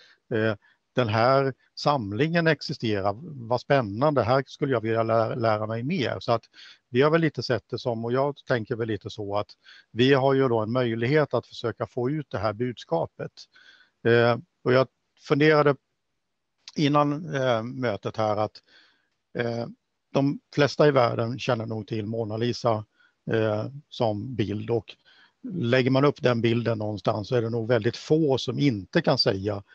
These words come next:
vad bilden föreställer. Alltså, alla vet att den finns. Alla har sett den. Men likväl så är det, jag vet inte hur många besökare de har på Louvren varje år som kommer för att titta på den här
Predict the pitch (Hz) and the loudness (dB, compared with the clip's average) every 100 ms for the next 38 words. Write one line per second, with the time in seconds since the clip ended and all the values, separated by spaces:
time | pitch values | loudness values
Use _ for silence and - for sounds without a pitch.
0 | _ 117 120 110 104 113 95 101 92 143 | _ 2 4 4 0 -2 -2 -8 -2 0
1 | 117 101 160 180 113 - 123 _ _ _ | 0 0 2 2 2 -6 -10 _ _ _
2 | _ _ - - - 156 117 135 160 120 | _ _ -12 -6 -2 0 2 2 0 0
3 | 113 107 117 - 120 202 175 147 - - | -4 -4 -8 -8 -6 -6 -8 -10 -12 -12
4 | - _ - - 110 117 113 117 151 - | -18 _ -4 -2 -2 -2 -4 -2 -2 -2
5 | - - 160 117 _ - - 139 127 143 | -8 -8 -8 -16 _ -20 -2 0 2 2
6 | 175 131 123 123 120 127 123 123 - _ | 2 0 0 0 0 0 0 0 -4 _
7 | - _ - 117 117 123 117 160 156 123 | -20 _ -6 -4 -2 -2 0 0 0 0
8 | 113 113 131 113 107 113 107 113 147 165 | -2 -4 -2 -2 -2 -6 -6 -2 2 2
9 | 143 - 139 117 104 107 110 117 101 107 | 0 -2 -2 -2 -4 -6 -2 0 0 -2
10 | 104 107 - 120 117 139 95 101 - 113 | -4 -6 -6 -8 -2 -2 -2 -8 -6 -6
11 | - 170 _ - 170 196 165 113 110 | -2 -4 _ -2 0 2 2 2 2